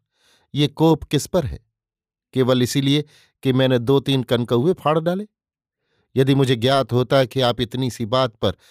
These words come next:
ऐसे क्रुद्ध हो जाएंगे, तो कदापि उन पर हाथ न लगाती, पर अब तो अपराध हो गया। क्षमा कीजिए,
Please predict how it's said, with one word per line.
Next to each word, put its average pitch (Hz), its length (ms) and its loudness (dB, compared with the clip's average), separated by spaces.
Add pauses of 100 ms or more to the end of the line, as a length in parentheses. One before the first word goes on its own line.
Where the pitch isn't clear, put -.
(260)
ऐसे 131 260 0
क्रुद्ध 127 360 -2
हो 113 200 -2
जाएंगे, 135 400 -4 (600)
तो 139 100 0
कदापि 127 480 0
उन 117 100 0
पर 110 160 0
हाथ 110 260 0 (100)
न 139 40 -2
लगाती, 85 440 -4 (800)
पर 117 260 2 (420)
अब 127 180 0
तो 117 160 0
अपराध 104 460 2
हो 110 220 -4
गया। 92 180 -10 (640)
क्षमा 127 380 0
कीजिए, 135 360 -4